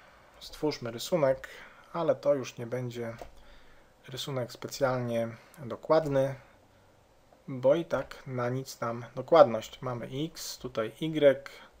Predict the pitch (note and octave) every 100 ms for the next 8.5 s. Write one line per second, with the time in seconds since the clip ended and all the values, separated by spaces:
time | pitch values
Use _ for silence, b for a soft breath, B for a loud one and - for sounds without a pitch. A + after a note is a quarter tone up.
0 | b b b b b b b b b b
1 | b - _ _ _ - B2+ B2 - B2+
2 | B2+ A#2 - - - C3+ B2+ - - C3+
3 | C3 A2+ - C#3+ C3 A#2 - B2 A#2 -
4 | - C#3 B2 A#2+ A2+ - C3+ A2 - A#2
5 | A2 A2+ C#3+ C#3 C#3 A#2+ A2+ - C3 A#2
6 | D#3+ F3 B2+ C3 D#3 B2+ - - C3 B2
7 | B2+ C#3+ D3+ A#2+ - - C#3 B2+ - A#2+
8 | A#2+ - - A#2+ B2